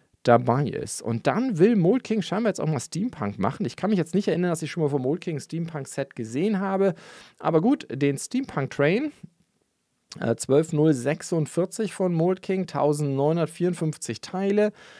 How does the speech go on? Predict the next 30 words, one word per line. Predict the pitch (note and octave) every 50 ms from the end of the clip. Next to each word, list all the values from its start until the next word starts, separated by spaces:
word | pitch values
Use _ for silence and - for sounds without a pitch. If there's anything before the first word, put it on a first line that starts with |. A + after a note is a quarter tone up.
| - - - - _
ist | - E3+ G3+ - -
ein | F#3+
typisches | E3 - F#3+ F#3+ - F#3+ F3+ F#3+ F3+ E3 -
Mold | D#3 D3 D#3+ D#3+ E3
King | - C3+ A#2+
Zugset, | - - - G#3 G3 - - - F3+ E3 D#3+ D#3 - - - D3
vierzehn | B2 - D#3+ D3 D3+ - - A#2+ A2
plus, | - - C3+ C3+ C#3+ D3 D3 - -
äh, | - - A2+
li-, | A2+ A2+ A#2 A2+ -
läuft | - - A2 A2 A2 G#2+ - -
ja | B2
bei | G#2+ G#2 G#2
Mold | G#2 G#2 G#2 A2 -
King | - - G#2
unter | - G#2 G#2+ A#2 G#2
dieser | G2+ G#2+ G2+ G#2+ G#2 G2+ G2
World | G2 G2+ G#2 G#2 G#2 G2 - - -
Railway | - G#2+ G#2+ G2+ A2 B2+ D3 D#3+ D#3+ D3+ C3+ B2+ B2 B2 B2+ C#3 D#3 E3 D#3+ -
Reihe. | - - A#2 A#2 B2 C#3+ D3+ D#3+ E3 E3 D#3+ E3 - - - - - - - _ _ _ _ F#4+
Ähm, | D4 B2 A#2+ C3 C3 C3+ C3+ C3+ C3+ C3 B2
ja, | A#2 G#2+ G2+ G2 A2 C#3+ D3
Mai, | B2+ G2+ F#2+ G#2+ C3+ D#3 D#3+ C#3 A2+ A2+ - -
ähm, | - G#2+ A2+ A2+ A2+ A#2+ A#2 - _ -
kleine | - D3 C#3 D3+ E3 D#3
gebrickte | C#3+ A#2+ - C#3 C#3+ D#3+ E3 - F3
irgendwie | D#3 - F#2 C#3 C#3 C#3 C3 C3
Druiden | B2 A#2 A2+ F#2+ E2 B2 E3 F#3+ G3+ F#3+
oder | C#3+ A#2+ A#2 A#2
Figuren, | - - A#2+ A2+ - B2 A#2+ C#3+ D#3+ F3 F#3 F#3 G3 G3